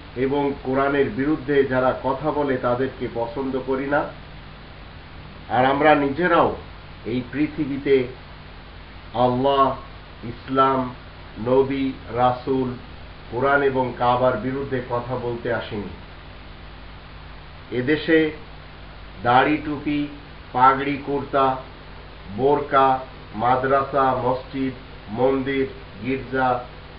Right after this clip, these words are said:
পাগোডার বিরুদ্ধে যারা কথা বলে, তারা সবাই মূর্খ। আমরা মানুষের জন্য মানবাধিকার প্রতিষ্ঠা করতে চাই, তাই বাংলাদেশি সেবা পার্টি আপনাদের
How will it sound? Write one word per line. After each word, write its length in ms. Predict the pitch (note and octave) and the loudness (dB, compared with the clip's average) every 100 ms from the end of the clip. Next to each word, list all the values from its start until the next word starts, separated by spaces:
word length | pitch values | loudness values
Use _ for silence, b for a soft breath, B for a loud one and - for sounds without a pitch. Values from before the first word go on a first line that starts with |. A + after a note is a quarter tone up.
| - - | -18 -6
পাগোডার 520 | A2+ B2 C3 D3 D3 C3 | 0 2 2 4 4 4
বিরুদ্ধে 480 | B2+ D3 C#3 D3 | 2 -2 0 -2
যারা 280 | C3+ C3 C3 - | 0 0 0 -2
কথা 260 | B2 B2 C#3 | -4 -2 -2
বলে, 260 | C3+ C3 | 0 -2
তারা 300 | B2 B2 B2 B2 - - | -2 -2 -2 -4 -8 -6
সবাই 440 | C3 C3+ D3 C3 A#2+ - - - G2 | -2 2 4 2 -2 -12 -18 -16 -10
মূর্খ। 540 | G#2+ C#3 C3 - G#2 - - - - - - - - - - - - - - - - - - - - - | 0 2 2 -4 -6 -8 -14 -18 -18 -18 -18 -18 -18 -18 -18 -18 -18 -18 -18 -18 -18 -18 -18 -18 -18 -12
আমরা 260 | G#2+ B2 C3+ | -4 2 4
মানুষের 560 | C3 C3 C#3+ - C#3+ B2 | 6 4 2 0 0 2
জন্য 400 | C3+ C3+ C3+ C3 - - - - - - - - - - - F#2 | 2 2 2 0 -4 -16 -18 -18 -18 -18 -18 -18 -18 -18 -16 -6
মানবাধিকার 920 | G#2+ B2 C3+ C3+ C#3+ D#3 D#3+ C3 - | 0 2 4 4 2 2 2 2 2
প্রতিষ্ঠা 560 | B2 B2 C#3 - - B2+ | -4 -4 -6 -8 -6 -4
করতে 360 | B2+ A#2 A#2+ A2 | -2 -4 -4 -4
চাই, 180 | G#2+ F2 E2 - - - - - - - - - - - - | -4 -6 -10 -16 -16 -18 -16 -18 -18 -18 -18 -18 -18 -16 -4
তাই 340 | A#2+ B2 B2 G#2+ | 2 2 2 0
বাংলাদেশি 640 | A#2 B2+ C3 C3 C3 B2+ - | 0 2 2 0 -4 -6 -4
সেবা 240 | C3 B2+ | -2 0
পার্টি 360 | B2+ B2+ C#3 B2+ | 0 0 -2 -2
আপনাদের 420 | A#2+ - B2+ A#2+ | -2 -2 -4 -4